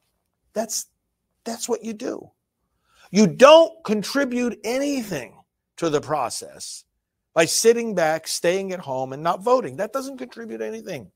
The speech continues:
to the solution. That's just giving into discouragement and apathy. That is not the path forward. How many people does it take to do that, to end up switching the election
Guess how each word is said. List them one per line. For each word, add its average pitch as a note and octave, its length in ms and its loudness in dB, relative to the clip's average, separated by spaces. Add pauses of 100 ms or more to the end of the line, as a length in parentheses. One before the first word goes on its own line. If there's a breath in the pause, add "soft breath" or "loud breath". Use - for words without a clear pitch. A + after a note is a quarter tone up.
(360)
to F#3 100 4
the E3 100 0
solution. C#3+ 540 -6 (400)
That's A3 380 6
just C4+ 420 2
giving A3 360 -2
into F#3+ 580 -4 (440 loud breath)
discouragement F3+ 840 0
and C#3+ 140 -10
apathy. D#3 760 -8 (140)
That D#4+ 240 -2
is A3+ 180 -8
not D4 320 -8
the A#3 80 -16
path - 400 -14
forward. D4 600 -10 (840)
How E4 180 4
many F4+ 300 0
people C#4 400 -4
does G#3+ 220 -6
it G3 160 -14
take A3+ 400 -2
to E3+ 80 -4
do D4+ 380 0
that, A#2 360 -8 (840)
to C#4 180 6
end D4+ 240 4
up C4 220 4
switching C4 580 -6
the A3 140 -6
election G#3 720 -4